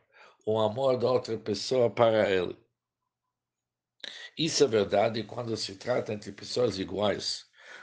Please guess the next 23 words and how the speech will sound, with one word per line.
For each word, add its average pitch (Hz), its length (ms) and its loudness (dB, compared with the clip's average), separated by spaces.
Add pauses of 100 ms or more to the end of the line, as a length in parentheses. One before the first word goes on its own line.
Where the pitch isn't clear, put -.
Com 92 160 -12
toda 131 340 2
certeza, 110 640 0
quando 98 220 -8
se - 160 -10
trata 120 440 -2
de 95 120 0
um 87 100 -8
grande 120 400 -2
e 117 60 -2
poderoso 104 680 0
rei, 90 380 2 (460)
quando 101 300 0
ele 131 120 4
demonstra 117 600 2
seu 120 240 2
amor 107 360 0
para 110 140 -2
uma 95 180 -2
pessoa 98 720 0 (520)
de 98 100 -6
baixo 117 480 2
nível. 80 400 -12